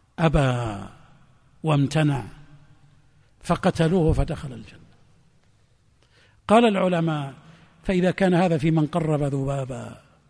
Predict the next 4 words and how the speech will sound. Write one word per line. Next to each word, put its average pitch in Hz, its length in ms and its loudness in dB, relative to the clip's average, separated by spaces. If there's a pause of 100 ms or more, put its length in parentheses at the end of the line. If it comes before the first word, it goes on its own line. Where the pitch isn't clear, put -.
(500)
فكيف 196 460 0
بمن 185 340 2
يقرب 156 500 0
الأبقار 139 960 -4